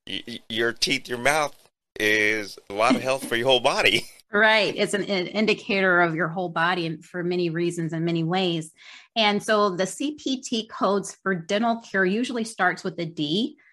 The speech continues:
Speaker 2: But yes, ask for a bill with C P T codes, especially if you're paying out of pocket or your insurance doesn't pay for all of it. If there's an issue, then you definitely want to get asked for a bill with C P T codes, meaning the codes,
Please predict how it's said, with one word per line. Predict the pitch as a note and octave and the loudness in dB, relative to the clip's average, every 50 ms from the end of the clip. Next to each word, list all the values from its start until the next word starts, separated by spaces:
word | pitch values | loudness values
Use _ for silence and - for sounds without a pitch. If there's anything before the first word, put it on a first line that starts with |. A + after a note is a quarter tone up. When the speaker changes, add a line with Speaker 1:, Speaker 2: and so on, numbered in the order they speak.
| _ _ _ - | _ _ _ -8
Speaker 2:
But | - - G3+ F#3+ | 0 0 2 2
yes, | G3 A#3+ A#3 - E3 D#3+ - - A3 | 4 2 2 0 0 -4 -8 -6 -2
ask | F3 D#3+ F3+ G3+ - - - | 0 0 0 0 -4 -8 -4
for | B3 A3+ A3+ - | 0 2 2 2
a | - F#3 | 2 -2
bill | F3 E3 G3 F3+ F3+ F#3 F3 | -2 -2 0 0 2 2 0
with | F3+ E3+ E3 | -2 -4 -6
C | - - - G#3 G#3 G3+ G3 - | -8 -10 -8 -6 -4 -4 -6 -8
P | - - G3+ F3+ E3 E3+ E3+ | -8 -6 -2 -2 -2 -2 -4
T | - - A3+ A3+ A3+ A3+ A3+ | -8 -4 0 0 0 0 -2
codes, | - - F#3+ E3+ E3+ E3 D#3+ D#3+ | -6 -2 -2 0 0 -2 -2 -4
especially | F#3 F#3 - - - A3 C4 D4+ C#4+ - B3+ A3+ G#3 G3 G3+ G3 - _ _ _ _ _ _ _ _ _ _ _ _ _ _ _ _ - | -6 -6 -6 -4 0 0 0 0 0 0 0 2 2 2 2 0 -4 _ _ _ _ _ _ _ _ _ _ _ _ _ _ _ _ -2
if | G#3 A3 A3 A3 | -2 -2 0 0
you're | G3 G3 E3 | 0 -2 -2
paying | - G3+ G#3 G3 G3 | 0 0 0 2 4
out | F#3+ F#3 F#3 | 2 2 2
of | F#3 | 0
pocket | - G3 F3+ F#3 F#3 - F3+ | 0 2 0 2 0 -2 -2
or | E3 F3 | 0 0
your | F3 E3+ F3 F#3 | 2 2 2 2
insurance | F3+ F#3 F3+ - - G#3 G3 F#3 F#3 F#3 F3 | 0 0 -4 -6 -4 -2 -2 -2 -2 -4 -4
doesn't | - F#3 F#3+ F#3 F#3+ F#3+ E3+ D#3+ - | -4 -4 -4 -2 -2 -6 -8 -8 -10
pay | - - F#3 E3+ E3+ E3+ F3 F3 F3 - _ - - _ _ | -6 -4 -2 -2 -2 -2 -4 -4 -6 -8 _ -20 -20 _ _
for | - - F#3 F3 | -4 2 4 6
all | E3 F3+ F3+ | 6 6 6
of | E3 E3 | 4 2
it. | E3 | -2
If | D#3 D#3+ | -4 -2
there's | F3+ F#3+ F3 F3 | -2 -2 -2 -2
an | F#3 F3 - - | -4 -6 -4 -2
issue, | G#3+ A3 B3 A#3+ - - - E3 D#3 D3 D3+ D#3 E3+ E3 _ _ _ _ _ _ _ _ _ _ _ _ - | -2 -2 -2 -2 -4 -4 -2 -2 -2 -2 -4 -6 -8 -10 _ _ _ _ _ _ _ _ _ _ _ _ -8
then | F#3+ D#3+ F#3 F#3 F#3 F#3 | -4 0 2 4 4 4
you | F3+ F3+ | 4 4
definitely | E3 - F#3+ D#3+ F3+ F3+ - F#3+ F3 F3+ F3+ | 2 2 0 0 0 0 -2 -2 0 0 0
want | D#3+ E3+ E3 E3 D#3 - | 2 2 2 2 2 0
to | - F#3 | -2 -6
get | D#3 D3+ - E3 D3 - - | -6 -2 0 0 0 0 0
asked | D#3+ E3 E3 E3 - - _ - | 0 0 0 -2 -4 -12 _ -4
for | F3 E3+ E3 | 0 2 2
a | D#3+ E3 | 0 0
bill | E3 E3+ E3 D#3+ D#3+ D#3+ | 0 2 2 2 2 0
with | D#3+ E3+ F#3 G3+ G3+ F#3+ | -4 -4 -2 -2 -2 -4
C | - - - - G3 F#3 | -6 -16 -10 -6 -6 -6
P | F3+ - - - F#3 F3 E3+ | -8 -8 -8 -6 -6 -6 -6
T | - - G#3 F3+ F3 | -6 -6 -6 -6 -6
codes, | F3 - F#3 E3+ D#3 D#3 D#3+ D#3+ D#3+ - - | -6 -2 0 0 2 2 0 -4 -6 -8 -4
meaning | F#3 F#3+ F#3 F#3 F3 F3 F3 D#3+ | 0 0 2 2 2 2 0 0
the | D#3+ D3 | -2 -4
codes, | D3+ - - - - A3+ A3 A3 A3+ B3 A#3 A3+ | -8 -8 -16 -8 -2 0 2 2 2 0 -2 -4